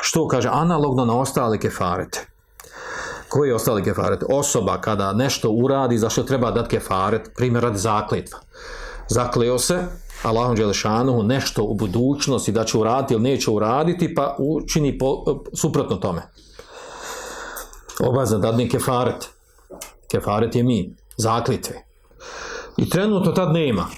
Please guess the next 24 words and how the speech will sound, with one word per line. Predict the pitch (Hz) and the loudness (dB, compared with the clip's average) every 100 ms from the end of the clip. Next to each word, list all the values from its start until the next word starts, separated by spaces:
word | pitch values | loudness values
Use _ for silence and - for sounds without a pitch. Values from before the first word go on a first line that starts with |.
| - - | -20 -6
pogotovo | 127 131 139 127 | 0 2 2 2
i | |
momci | 117 120 117 98 | 2 2 0 0
ovi | 90 87 | 0 -2
što | - 95 | -2 -2
neoženjeni, | 107 110 113 98 95 101 | 0 0 0 0 0 0
nemaju | 110 98 | 0 0
para, | 98 101 104 98 | -2 0 0 0
žive | 101 107 | 0 0
od | 95 | 2
babi | 101 110 | 2 2
i | 98 | 2
mami, | 113 135 | 2 2
nemaju. | 123 123 123 87 - - - - - - - - | 2 2 0 -2 -8 -20 -20 -20 -20 -20 -10 -6
Pa | |
što | - 143 | -2 0
sad | 156 135 | 2 2
ja | 139 | 2
nema, | 127 135 127 | 2 2 2
znači | 120 120 127 - | 0 0 -4 -4
spada | 127 120 101 | -2 0 0
sa | 113 | 0
mene | 107 | 0
odgovornost. | 92 92 90 90 - - | 0 0 0 -2 -8 -14